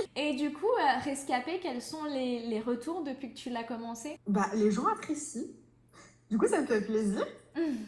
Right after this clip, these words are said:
Speaker 2: Euh, parce que, en fait, pour Your Bucket List, j'avais trop peur de poster aussi parce que, euh, je me suis dit, il y a personne qui va aimer vu que c'est quelque chose de différent qu'on peut trouver sur la plateforme.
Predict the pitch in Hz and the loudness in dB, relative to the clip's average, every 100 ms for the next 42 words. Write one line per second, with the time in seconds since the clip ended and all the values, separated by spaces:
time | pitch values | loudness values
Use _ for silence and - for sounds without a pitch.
0 | 208 - _ _ _ 240 240 220 240 - | -12 -20 _ _ _ -2 0 2 0 0
1 | 247 240 349 392 - - - - 285 339 | 0 2 0 -4 -8 -20 -20 -8 -2 0
2 | 330 302 285 285 359 233 226 202 196 - | 2 2 0 -2 -4 -2 -2 0 0 -4
3 | - 339 311 285 240 233 226 233 254 240 | -6 -2 -2 -2 -2 -2 -4 -4 -2 -2
4 | 233 254 240 226 - - 220 202 202 202 | -4 -6 -4 -4 -4 0 2 2 2 -2
5 | - - 214 208 285 240 247 - 311 311 | -14 -2 0 2 4 2 2 2 4 4
6 | 262 220 202 220 294 262 202 214 208 208 | 4 4 6 6 4 0 -2 0 2 2
7 | 240 202 202 175 208 247 240 247 202 196 | 2 4 4 2 0 0 0 0 -2 -2
8 | 196 214 208 208 190 180 160 - 285 302 | 0 2 2 0 0 -2 -6 -4 0 0
9 | 247 | 0